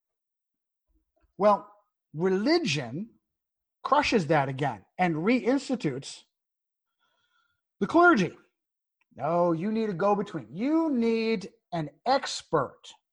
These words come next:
for you to confess your sins to. And I was gonna use, uh, I'd gotten off track. I wanted to use the, uh, metaphor of a very well-known, devout Roman Catholic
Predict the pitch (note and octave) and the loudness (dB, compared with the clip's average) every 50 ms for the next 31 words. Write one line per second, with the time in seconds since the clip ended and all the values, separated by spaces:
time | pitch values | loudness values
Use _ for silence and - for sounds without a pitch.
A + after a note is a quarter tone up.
0 | _ _ _ _ _ _ _ _ _ _ _ _ _ _ _ _ _ _ _ E3 | _ _ _ _ _ _ _ _ _ _ _ _ _ _ _ _ _ _ _ -8
1 | D#3 D3+ E3 G#3 A#3+ C4+ C4 C4 - G#3 - - E3+ D#3 C#3 - - - - A3+ | -6 -4 0 2 2 2 2 -2 -8 -12 -10 -8 -8 -8 -8 -10 -12 -2 0 0
2 | B3 A#3 A#3 - E3+ F3+ F#3+ G3 G3+ G3 G3 - - - G3+ G3+ G3+ G3 F#3+ E3+ | 0 0 -2 -10 -6 -2 0 0 0 0 -4 -8 -10 -8 -8 -6 -6 -6 -8 -8
3 | - - _ _ - - D#3 A#2 F#2 - _ _ _ _ - C#3 C#3+ D3+ D#3+ C#3+ | -12 -16 _ _ -8 -8 -6 -8 -8 -16 _ _ _ _ -12 -8 -6 -6 -6 -6
4 | - - G#3 G3+ E3+ D3+ E3 F#3 F#3 F3 D3+ - - - _ C4 D#3+ C#3+ D3+ C#3+ | -6 -6 -4 -4 -4 -2 0 2 2 2 0 -2 -8 -14 _ -8 -6 -4 -4 -4
5 | D3 C3 D3 F3 F3 D3+ D3+ C#3+ C#3 - - - E3+ E3 D#3+ D3+ - C3+ C3+ C3+ | -4 2 2 2 2 4 4 2 2 2 0 2 4 4 4 2 0 -4 -2 0
6 | D#3 D#3 D3 C3+ C#3 C#3 D#3 F3+ F3 E3+ - - - - _ - _ _ _ _ | 0 0 0 -2 -4 0 2 2 2 2 0 -4 -14 -20 _ -20 _ _ _ _
7 | _ _ _ _ _ _ _ _ _ _ _ _ _ _ _ _ _ _ - D3 | _ _ _ _ _ _ _ _ _ _ _ _ _ _ _ _ _ _ -10 -4
8 | C#3 D#3 D#3+ D#3 D3+ C#3+ C3 A2 - _ _ _ _ _ _ _ _ _ _ _ | 0 0 2 2 2 0 -2 -4 -8 _ _ _ _ _ _ _ _ _ _ _
9 | _ _ _ _ _ F3 D#3 D3 C3+ B2+ A#2 A#2 - _ D#3+ D#3 E3+ G3 A3+ B3 | _ _ _ _ _ 0 2 2 2 0 -2 -6 -10 _ -2 2 6 8 8 10
10 | C4 B3+ B3+ - - F3 D3+ B2+ G#2+ G#2+ A2 D3+ E3+ - _ _ _ _ _ _ | 8 6 4 4 4 4 4 4 2 -4 -6 -8 -8 -10 _ _ _ _ _ _
11 | _ _ _ _ _ _ _ _ _ _ _ _ _ F3+ F3 E3 E3 D#3+ C#3+ E3 | _ _ _ _ _ _ _ _ _ _ _ _ _ 4 6 6 6 6 6 2
12 | D3 C3 A3 C4+ D#4 D#4 G3+ C#3+ C3+ D3+ F3 F#3+ G#3+ G#3+ F#3 D#3+ D#3+ D#3+ D#3+ D#3+ | 0 2 0 2 2 2 2 2 4 6 6 6 6 6 4 4 4 4 4 2
13 | D#3+ D#3+ D3+ - D3+ D#3 D3 B2 A2+ A2 A2 G#2 - D#3 F3 G3 G#3 G3+ G3+ D3+ | 0 -2 -2 -4 -6 -6 -6 -8 -12 -14 -14 -8 -4 0 2 2 2 0 -4 -10
14 | C3 B2+ D3+ F3 F#3 E3+ E3+ E3 D#3 D3 C#3 - - - D#3+ D#3+ E3 - - - | -10 -8 -6 -6 -6 -6 -8 -8 -10 -12 -14 -16 -10 -6 -4 -4 -4 -6 -8 -8
15 | D#3+ C#3+ - _ | -8 -8 -10 _